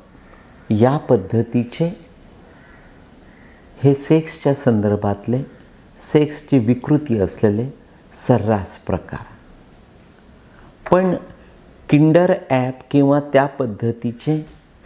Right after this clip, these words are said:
जे प्रकार ब्लॅकमेलिंगच्या पद्धतीनं घडतात, त्या बाबतीत पुरुषांनी, आंबट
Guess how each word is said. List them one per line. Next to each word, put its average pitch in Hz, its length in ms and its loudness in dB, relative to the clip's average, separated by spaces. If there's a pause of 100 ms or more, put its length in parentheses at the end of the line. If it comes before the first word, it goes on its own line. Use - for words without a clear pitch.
(340)
जे 127 100 6
प्रकार 151 580 -2 (1160)
ब्लॅकमेलिंगच्या 131 960 2
पद्धतीनं 113 720 -2
घडतात, 104 360 -2 (420)
त्या 123 100 4
बाबतीत 113 400 -2
पुरुषांनी, 104 760 0 (360)
आंबट 110 280 2